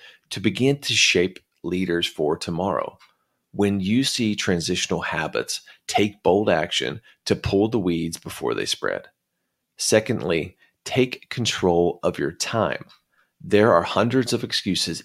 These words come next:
every day that I could use to avoid remaining consistent. However, I choose to stay routine, accountable, and disciplined. Remember rad, and I've used it several times throughout this podcast,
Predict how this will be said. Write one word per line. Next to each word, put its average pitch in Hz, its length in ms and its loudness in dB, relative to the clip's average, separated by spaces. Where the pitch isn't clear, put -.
every 107 300 2
day 85 280 4
that 82 220 2
I 82 120 2
could 95 240 -4
use 82 260 -4
to 85 180 -2
avoid 80 340 0
remaining 78 480 -4
consistent. - 560 -8
However, - 600 0
I 107 220 8
choose 92 500 4
to - 140 -4
stay 80 340 2
routine, 98 680 -4
accountable, 82 600 2
and 78 120 -2
disciplined. - 520 -6
Remember 71 420 -4
rad, 67 420 2
and 64 100 -6
I've 85 120 -6
used 85 220 -8
it - 80 -6
several 71 280 -4
times 62 320 -6
throughout 58 260 -2
this - 120 -8
podcast, - 680 -8